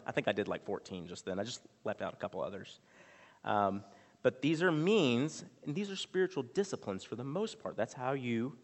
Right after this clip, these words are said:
um, promote holiness and holy living. So that is sanctification in our lives, those things that God calls us to by the power of His Spirit to grow in godliness. I love this definition. It's on your handout. So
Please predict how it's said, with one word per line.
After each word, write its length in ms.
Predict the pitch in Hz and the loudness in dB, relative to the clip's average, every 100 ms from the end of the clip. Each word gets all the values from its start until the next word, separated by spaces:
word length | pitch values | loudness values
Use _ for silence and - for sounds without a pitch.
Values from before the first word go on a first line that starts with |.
| - - - - - - | -12 -12 -12 -16 -18 -4
um, 220 | 107 104 | -2 -2
promote 580 | - 120 113 139 127 - | -4 -2 4 6 6 2
holiness 720 | - - 147 143 107 101 117 - | -8 2 4 4 2 0 -2 -6
and 100 | 104 | -8
holy 400 | - 143 127 127 | 2 4 4 4
living. 460 | 127 151 101 80 - - _ _ | 4 2 0 -4 -14 -20 _ _
So 100 | 107 | 6
that 160 | 123 | 6
is 80 | 139 | 6
sanctification 1080 | - - 131 139 139 147 - 147 165 - 110 | 0 6 6 6 -2 -4 2 4 4 2 0
in 120 | 104 | 4
our 160 | 104 107 | 4 6
lives, 440 | 113 113 90 101 | 6 6 2 -2
those 240 | 101 113 - | -2 -2 0
things 460 | 139 120 120 117 - - - - _ _ | 0 2 0 -6 -16 -20 -20 -20 _ _
that 180 | 104 101 | -6 8
God 320 | 117 123 131 | 12 12 10
calls 300 | - 127 113 | 8 8 8
us 100 | 110 | 0
to 140 | - | 0
by 140 | 101 101 | 4 4
the 80 | - | 2
power 380 | - 104 127 | -2 4 4
of 40 | 135 | 4
His 120 | 151 | -2
Spirit 640 | - - 120 95 87 - - | -6 -4 -2 0 -2 -8 -12
to 80 | |
grow 400 | 107 98 110 110 | -8 2 6 6
in 100 | 104 | 4
godliness. 760 | 95 104 110 101 90 82 - - - _ - - - - | 6 6 6 2 -2 -4 -8 -12 -18 _ -20 -20 -20 -4
I 80 | - | 6
love 160 | 135 151 | 10 10
this 120 | 165 | 10
definition. 480 | 156 143 135 - 120 | 10 10 8 4 2
It's 100 | 104 | 4
on 120 | 127 | 4
your 80 | 131 | 6
handout. 440 | 127 113 107 110 - - - _ _ _ _ _ _ _ | 4 8 8 8 4 -16 -20 _ _ _ _ _ _ _
So 260 | - 117 | -4 -4